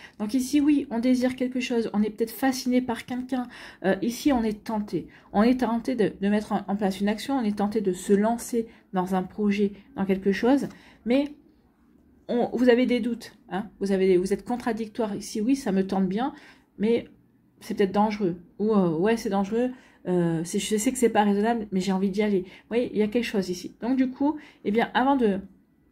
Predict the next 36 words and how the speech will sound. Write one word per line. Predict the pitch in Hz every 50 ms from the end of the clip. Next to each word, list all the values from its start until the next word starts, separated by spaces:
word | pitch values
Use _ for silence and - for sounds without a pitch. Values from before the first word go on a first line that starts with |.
| _ _ _ _ _ _ _ _ -
de | 202 247 254
craquer, | 254 - 254 226 220 - - 240 247
avant | 240 220 214 214
de, | 202 190 175 180 -
de | 170 190 208
céder | 208 - - 277 262 240 240
à | 226
la | 214 214
tentation, | 220 208 208 208 190 190 190 - 214 214 - - - - -
on | - 247 254
prend | - - 247 233
du | 226 214
recul | 214 202 196 190 - - 233 254 277 269 - - _ _ _ _ _ _ _ _ _ _ - -
et | 220
on | 220 220
se | -
pose | - 220 202 196
les | 190
bonnes | 185 190 180 180
questions. | 180 170 180 - - - - 185 - - - - - - -
On | - 214
va | 226 226
prendre | - 247 240 226
du | 208 226
recul, | 214 208 208 - 247 226
on |
va | 214 196
dire, | 185 185
bah, | 180 - -
est-ce | 202 208 -
que | 233
ça | 220 233 214
vaut | 202 214 208
vraiment | 202 202 196 190 196
le | 190
coup ? | 196 - 190 180